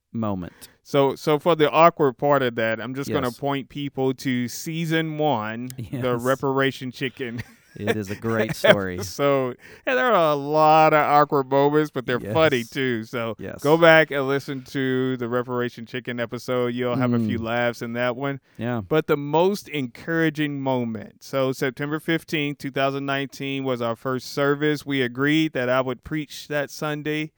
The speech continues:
Speaker 1: Yes.
Speaker 2: And so we are together as one church, and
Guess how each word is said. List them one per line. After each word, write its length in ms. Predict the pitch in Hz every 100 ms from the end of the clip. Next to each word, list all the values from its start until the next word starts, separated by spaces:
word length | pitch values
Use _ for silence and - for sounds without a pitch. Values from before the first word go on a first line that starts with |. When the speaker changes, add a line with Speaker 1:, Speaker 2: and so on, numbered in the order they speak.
| _
Speaker 1:
Yes. 320 | 104 87 - -
Speaker 2:
And 460 | 123 117 120 117 113
so 320 | 135 131 127
we 340 | 120 127 131
are 300 | 131 123 120
together 680 | - 117 120 131 139 143 139
as 680 | 120 120 120 117 117 117 -
one 360 | 123 131 139
church, 680 | 135 - 117 107 104 - - _ -
and 580 | 120 117 113 113 110